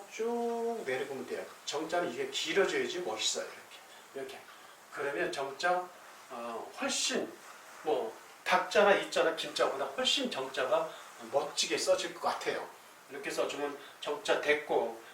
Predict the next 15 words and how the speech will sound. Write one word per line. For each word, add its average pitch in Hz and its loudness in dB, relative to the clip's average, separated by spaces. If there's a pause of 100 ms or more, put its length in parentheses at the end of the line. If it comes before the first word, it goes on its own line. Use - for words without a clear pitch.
(120)
그 156 0
다음에 170 6 (360)
이제 170 0
뭐 139 0
참고로 262 4
위에 160 2
말씀드린다면 139 0 (400)
정자 - 0
쓸 151 -2
때 165 2 (320)
위에가, 170 6 (360)
위에가, 147 0 (720)
어, 127 -8 (100)
이것도 - 0
아니고 117 -4